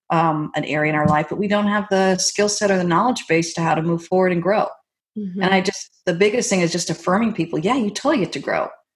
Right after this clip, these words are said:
Speaker 1: And there's so many ways to do it. Let's just slow it down and talk about your growth plan."
Speaker 2: Mm-hmm. Mm-hmm. And in this growth straight,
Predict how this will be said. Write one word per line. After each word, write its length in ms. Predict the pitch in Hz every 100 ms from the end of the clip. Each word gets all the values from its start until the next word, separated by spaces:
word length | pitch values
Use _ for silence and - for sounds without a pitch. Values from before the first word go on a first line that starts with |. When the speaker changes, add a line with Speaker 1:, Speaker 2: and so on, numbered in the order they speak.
| _ _ _
Speaker 1:
And 120 | 196
there's 200 | 190 175
so 180 | - 202
many 160 | 208 202
ways 300 | 185 170 170
to 80 | -
do 200 | 156 165
it. 100 | 143
Let's 200 | 156 170
just 260 | 196 - -
slow 220 | 180 170
it 120 | 143 160
down 240 | 170 165
and 100 | 143
talk 340 | - 165 160
about 240 | 160 - -
your 120 | -
growth 300 | 143 101 -
plan." 320 | - 92 78 - _ _ _ _ 170
Speaker 2:
Mm-hmm. 580 | 214 202 196 190 _ -
Mm-hmm. 400 | 214 196 208 202 214 _ _ _ _ _ _ 175 _ -
And 380 | 220 233 240 233 -
in 140 | 240
this 220 | 277 294 -
growth 360 | 254 254 349
straight, 560 | - - - 208 -